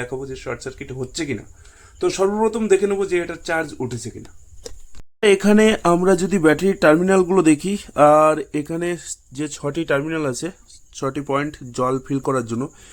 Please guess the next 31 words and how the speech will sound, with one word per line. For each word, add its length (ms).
এই 140
ছটি 320
পয়েন্টে 340
জল 180
কিন্তু 260
হালকা 260
হালকা 260
করে 140
ফুটছে, 340
আর 180
এটা 180
ফুলে, 240
ফুটে 260
জলীয় 320
বাষ্প 160
কিন্তু 160
বাইরেও 380
বেরিয়ে 280
এসছে। 240
আর 80
এই 160
যে 80
জল 140
ফুটছে 440
আর 140
হালকা 260
হালকা 200
স্মেলও 400
বাইরে 240
আসছে, 320
তো 80